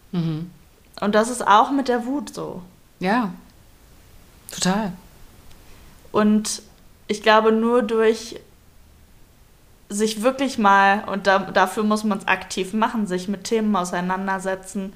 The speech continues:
Speaker 2: die einen vielleicht auch gerade nicht betreffen, ähm, kommt man da auch irgendwie weiter und kann sich ja dann irgendwie von Sachen abgrenzen und,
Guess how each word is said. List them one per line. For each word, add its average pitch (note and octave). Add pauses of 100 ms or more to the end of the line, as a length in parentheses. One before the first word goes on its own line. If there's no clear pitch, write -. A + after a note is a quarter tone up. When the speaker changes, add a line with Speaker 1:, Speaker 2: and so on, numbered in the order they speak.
(400)
Speaker 2:
die -
einen G3
vielleicht G3+
auch G3+
gerade F3+
nicht G#3+
betreffen, F#3 (680)
ähm, G#3 (340)
kommt A3+
man G#3+
da F3+
auch F3+
irgendwie F#3
weiter E3+
und F3+
kann G3+
sich F#3
ja F3+
dann F3
irgendwie F#3
von F3+
Sachen F3+
abgrenzen F#3+
und, E3+